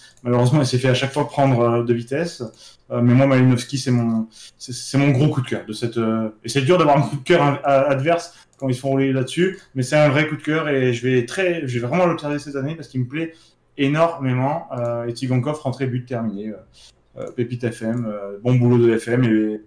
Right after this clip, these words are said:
et bien joué à lui parce que la frappe est sublime, pas facile à mettre, euh, même si c'est un Varane absolument défaillant sur ce, sur ce but.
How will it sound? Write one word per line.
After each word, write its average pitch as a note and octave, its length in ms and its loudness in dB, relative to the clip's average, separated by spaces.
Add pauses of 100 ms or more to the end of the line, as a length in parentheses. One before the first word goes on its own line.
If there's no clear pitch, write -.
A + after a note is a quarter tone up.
(120)
et G#2+ 40 -12
bien A#2 180 -2
joué A#2+ 160 -2
à A2 60 2
lui A2+ 140 -2
parce B2+ 140 -8
que - 80 -8
la G#2+ 140 -2
frappe A#2+ 220 -8
est - 40 -14
sublime, A2 380 -4
pas B2 140 -10
facile A#2+ 320 -14
à - 40 -12
mettre, G#2 380 -14 (420)
euh, A2 80 -14
même A#2 200 0
si B2+ 140 -8
c'est - 140 -6
un A#2+ 100 2
Varane A2+ 360 2
absolument A#2+ 380 -2
défaillant A#2 360 -4
sur B2 140 -8
ce, - 120 -18 (100)
sur - 160 -20
ce - 120 -14
but. G#3 320 -4